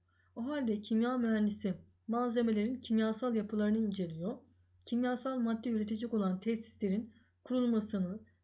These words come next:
tasarlanmasını, projelerin geliştirilmesini ve uygulanmasını yapmaktadır.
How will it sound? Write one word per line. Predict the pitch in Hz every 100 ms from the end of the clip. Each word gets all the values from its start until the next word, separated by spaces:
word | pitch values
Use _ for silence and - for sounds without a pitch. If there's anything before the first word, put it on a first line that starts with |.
| -
tasarlanmasını, | 247 240 233 208 196 180 175 185 170 190
projelerin | - 226 220 240 240 254
geliştirilmesini | 226 196 190 196 175 170 - 247
ve |
uygulanmasını | 269 240 220 220 196 180 - 185 240 311 - - - 240
yapmaktadır. | 240 220 185 - 175 160